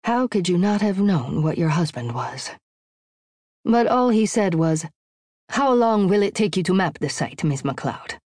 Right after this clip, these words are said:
She took a sip of her sweet tropical drink. Passion fruit, guava, probably three types of rum, at least one of them coconut. Not bad.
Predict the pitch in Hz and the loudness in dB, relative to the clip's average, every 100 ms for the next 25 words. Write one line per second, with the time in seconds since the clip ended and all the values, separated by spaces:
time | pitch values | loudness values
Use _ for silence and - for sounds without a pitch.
0 | _ _ _ _ _ _ _ _ - - | _ _ _ _ _ _ _ _ -4 0
1 | 160 156 160 151 - 156 143 143 139 - | 0 2 0 0 0 0 -2 -2 -4 -2
2 | 202 165 - - 180 156 143 147 165 160 | 0 0 -2 -2 0 0 -2 -2 0 0
3 | 151 - - _ _ _ _ - 220 180 | -2 -6 -16 _ _ _ _ -2 0 2
4 | - 135 135 147 - - - _ _ 190 | 0 -2 -2 -4 -4 -8 -16 _ _ 0
5 | 185 165 143 143 180 - _ _ _ 226 | 2 4 2 -2 -4 -8 _ _ _ 0
6 | 185 170 165 165 170 165 151 135 123 135 | 2 2 0 0 0 0 0 0 -4 -2
7 | 143 120 143 156 147 156 170 160 - 156 | -4 -2 -4 -2 -2 0 0 -2 -2 0
8 | 156 139 135 131 139 170 147 123 139 - | 0 0 -2 -4 -2 -2 -2 -4 -6 -8
9 | _ _ _ _ - 202 151 196 185 160 | _ _ _ _ -2 0 0 0 0 0
10 | 196 | -2